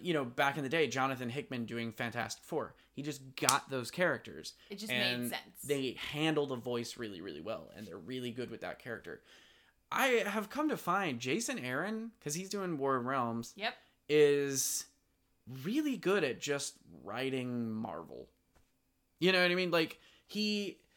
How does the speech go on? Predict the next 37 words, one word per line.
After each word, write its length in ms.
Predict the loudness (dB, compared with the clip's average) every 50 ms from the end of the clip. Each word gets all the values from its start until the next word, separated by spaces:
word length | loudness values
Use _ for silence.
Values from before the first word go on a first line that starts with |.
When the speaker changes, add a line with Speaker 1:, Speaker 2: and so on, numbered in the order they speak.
| _ _ _ _ _ _ _ _ _ _ -2
Speaker 1:
Spider-Man 760 | 0 2 2 2 2 4 4 4 6 6 6 6 4 4 4
jumps 300 | 2 0 0 0 0 0
in 200 | 0 2 2 0
and 140 | 0 -2 -4
feels 460 | -8 -8 -4 0 2 2 2 2 2
like 140 | 2 2 0
Spider-Man 540 | 0 0 2 2 4 4 4 2 2 2 0
and 160 | -2 -6 -6
feels 280 | -2 -2 0 0 0
like 120 | -2 -2 -2
a 80 | -2
really 460 | -4 -4 -4 -6 -4 -2 0 0 -2 -2
good 320 | -2 0 0 0 0 0
rendition 480 | 0 -2 0 0 0 -2 -2 -2 -4 -4
of 100 | -4 -6
Spider-Man. 720 | -6 -2 -2 -2 0 0 -2 -2 -2 -2 -4 -4 -6 -8 _ _ _ _ _ _ _ _ _ -6
And, 300 | -4 -2 0 0 0 0
like, 460 | 2 2 2 2 0 -2 -4 -14 -20 _ _ _ _ _ _ _ _ _ _ _ _ _ _ _ _ _ _ _ _ _ _ _ _ -10
Captain 240 | -2 0 2 2 2
America 460 | 2 2 4 4 4 4 4 2 0 -2
pops 360 | 2 2 2 2 2 0 -2
in 160 | -2 -2 -2
and 100 | -2 -2
does 180 | -2 -2 0 0
some 120 | -2 -2 0
badass 440 | 2 2 4 4 4 2 2 0
Captain 220 | -2 -4 -4 -2 -2
America 280 | -2 0 0 0 -2
stuff. 280 | -2 0 2 0 0 0 -8 -20 -20 _ _ _ -12
Punisher 560 | -10 -2 0 2 2 2 2 0 0 0 -2
pops 360 | -4 -2 -4 -4 -4 -4 -4
in, 160 | -4 -4 -4
does 140 | -4 -4 -6 -8
some 80 | -8
badass 420 | -6 -4 -2 0 0 -2 -2 -4 -6
Punisher 320 | -6 -6 -4 -4 -6 -8
stuff. 280 | -4 0 0 0 0